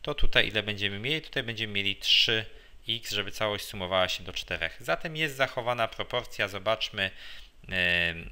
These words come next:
A D do, e, D A, B, D B jest jak trzy X do jednego X, a X się skracają, czyli jak trzy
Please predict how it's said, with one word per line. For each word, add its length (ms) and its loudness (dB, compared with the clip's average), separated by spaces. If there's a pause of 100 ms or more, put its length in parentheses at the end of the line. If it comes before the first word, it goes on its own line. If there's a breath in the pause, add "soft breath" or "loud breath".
A 140 4
D 320 4 (1800 loud breath)
do, 580 2 (1300 loud breath)
e, 520 -6
D 320 0
A, 200 2
B, 500 4 (320)
D 200 6
B 240 2 (2250 loud breath)
jest 260 -2
jak 340 2
trzy 500 4
X 460 0 (140)
do 520 0 (500 soft breath)
jednego 440 0
X, 280 -6
a 40 -2
X 300 -4
się 140 -4
skracają, 520 -2
czyli 220 -6
jak 160 -2
trzy 440 0